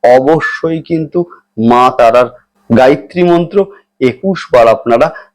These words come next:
জপ করতে থাকুন। সোমবার এবং বৃহস্পতিবার করে সামান্য একটু কেশর এবং সেই সঙ্গে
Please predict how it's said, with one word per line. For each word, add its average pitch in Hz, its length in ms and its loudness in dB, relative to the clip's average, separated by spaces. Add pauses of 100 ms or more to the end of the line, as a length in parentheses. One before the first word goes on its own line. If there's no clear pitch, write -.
(180)
জপ 117 200 2 (120)
করতে 110 340 -2
থাকুন। 113 320 -6 (360)
সোমবার 175 580 2
এবং 180 200 0 (500)
বৃহস্পতিবার 143 1040 -2
করে 120 220 -2 (440)
সামান্য 185 520 2 (180)
একটু - 260 -10 (120)
কেশর 156 440 2 (120)
এবং 120 220 2
সেই 131 280 -4
সঙ্গে 139 440 -2